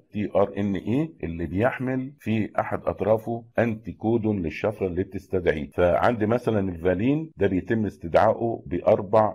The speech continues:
شفرات، والأربع شفرات دول بي-، بيجيبوا أربع أنواع من ال تي آر إن إيه، لكن الأربع أنواع دول بيبقوا حاملين للفالين، في حين إن عندي حمض أميني زي الميثيونين بيتم استدعائه بشفرة واحدة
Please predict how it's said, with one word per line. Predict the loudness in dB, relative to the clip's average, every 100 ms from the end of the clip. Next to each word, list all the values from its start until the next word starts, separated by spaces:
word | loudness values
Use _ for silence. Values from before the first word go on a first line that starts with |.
| -6
شفرات، | -6 -6 -2 -2 -2 -2
والأربع | 2 6 6
شفرات | 4 2 0 0
دول | 0 0
بي-، | 0 0
بيجيبوا | -2 -4 -2 0 4
أربع | 4 6 4 4
أنواع | -2 2 2 2
من | 0 -4
ال | -6
تي | -6 0
آر | 0 0 -2
إن | -2
إيه، | 0 -2
لكن | -2 -4 -6
الأربع | 0 0 6 6 6
أنواع | 0 2 2
دول | 0 -4
بيبقوا | -4 -6
حاملين | -6 -6 -4 -4
للفالين، | -6 -2 -2 -2 -6 -6
في | -4
حين | -2 0
إن | 4
عندي | 4 4 2
حمض | 0 -4 -2
أميني | -2 0 0 0 -2 -2
زي | -2 -2 -2
الميثيونين | -4 -4 -4 -2 0 -2 -4 _
بيتم | -6 -6 -2 -2 -2
استدعائه | -4 4 6 6 2 -4 -8 -12
بشفرة | -6 2 2 2 2
واحدة | 4 2 -2